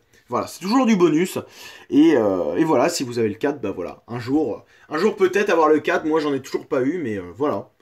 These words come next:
c'est pas grave, hein, je, je prends mon mal en patience. Voilà, bah, en tout cas, je vous souhaite un bon jeu, une bonne journée à tous, et on se retrouve rapidement pour de nouvelles vidéos d'opening, donc n'hésitez pas à aller voir celle, euh, qui est sortie en même temps que celle-ci, et, euh, bah, on se retrouve le mois prochain pour le nouveau cristal de connexion.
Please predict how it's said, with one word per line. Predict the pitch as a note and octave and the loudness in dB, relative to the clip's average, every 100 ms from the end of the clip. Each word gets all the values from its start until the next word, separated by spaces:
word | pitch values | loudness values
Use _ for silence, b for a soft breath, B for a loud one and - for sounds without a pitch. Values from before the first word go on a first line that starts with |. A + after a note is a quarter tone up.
| b | b
c'est | - F#3 | -2 0
pas | F3 B2 | 2 0
grave, | G3 F#3 | 0 -2
hein, | F3 C3+ | -6 -8
je, | G#2+ G2 B B B B B B | -10 -14 B B B B B B
je | - | -6
prends | F3+ | -2
mon | F#3+ G3 | 2 2
mal | G3 | 2
en | G3 | 2
patience. | E3+ D3+ A2+ G2 - B B B | 0 -2 -4 -10 -14 B B B
Voilà, | D3+ G#3 F3+ | 2 2 2
bah, | D#3 C#3 B2 A#2+ A#2 A#2+ | 0 0 2 2 0 -2
en | C#3+ D#3 | -4 -6
tout | F#3 | -2
cas, | G3 | -2
je | D#3+ | -2
vous | D#3+ | -2
souhaite | D3+ - | -4 -2
un | F#3+ F#3 | -4 -2
bon | E3 | -2
jeu, | G3 | -2
une | F#3+ | 0
bonne | E3 | -2
journée | D#3 D3 | -2 -2
à | C3 | -4
tous, | F#3 G3+ | -6 -6
et | |
on | D3 | -6
se | C3 | -8
retrouve | A#2+ E3 | -10 -6
rapidement | D3+ C#3 C3+ D#3+ | -6 -4 -8 -4
pour | F#3+ F#3 | -4 -4
de | G3+ | -2
nouvelles | G3 F#3+ E3 | 0 0 0
vidéos | E3+ E3 D3+ - B B - | 0 2 2 0 B B -4
d'opening, | C3+ G#3 F3+ D3+ F3 | -2 0 0 0 -2
donc | C3+ B2 | -4 -4
n'hésitez | E3 D#3+ E3+ | -6 -4 -4
pas | E3+ | 0
à | D#3 | 2
aller | D3 | 2
voir | C3+ D#3 C#3+ - | 2 0 0 -4
celle, | - - F#3+ F3 C#3 B B B | -12 -4 0 0 -2 B B B
euh, | G#2+ A2 A2 | -6 -2 -4
qui | A2 F3+ | 0 0
est | |
sortie | F3+ E3 - E3+ | 0 -2 -4 -2
en | |
même | D3+ D3 | 0 -2
temps | D3 C#3 | -4 -6
que | |
celle-ci, | - A#2 - F3+ G#3 B B B B | -6 -8 -8 -6 -6 B B B B
et, | F#3+ A3+ G3 | 0 2 4
euh, | C#3 | 2
bah, | B2+ | 2
on | B2+ | 0
se | B2+ | -4
retrouve | C3 F3 | -4 0
le | D#3+ | 2
mois | C3+ B2+ | 0 -2
prochain | C3 C3 F#3 | -4 -2 -4
pour | G#3 A3 A3 | -2 0 0
le | F3 | 2
nouveau | D3+ D#3 | 0 0
cristal | A3 F3+ - A#3 | -2 -4 -2 0
de | F3+ | 0
connexion. | D#3 C3+ A#2 - G3 | -2 -4 -6 -4 -4